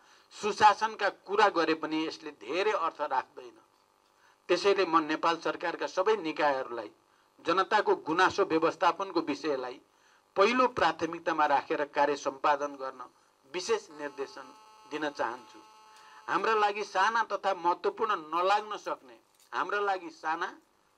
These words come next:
र धेरै महत्त्वका नलाग्न सक्ने गुनासोहरू आम जनताको लागि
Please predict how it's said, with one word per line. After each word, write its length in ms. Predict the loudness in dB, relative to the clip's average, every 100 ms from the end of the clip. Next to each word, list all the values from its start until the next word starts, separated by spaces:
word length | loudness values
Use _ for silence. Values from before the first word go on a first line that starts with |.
| -10
र 60 | -10
धेरै 280 | -6 -4 -2
महत्त्वका 600 | -2 -4 -4 -8 -2 -2 -4 _ _ -20 -10
नलाग्न 480 | 0 4 4 4 0
सक्ने 320 | -4 -4 -6 -10
गुनासोहरू 680 | -8 -4 -4 -4 -8 -8 -12 _ _ _ -18 -2
आम 300 | 2 2 2 -6 -12 -4
जनताको 480 | -4 -2 -2 0
लागि 300 | 0 0 -2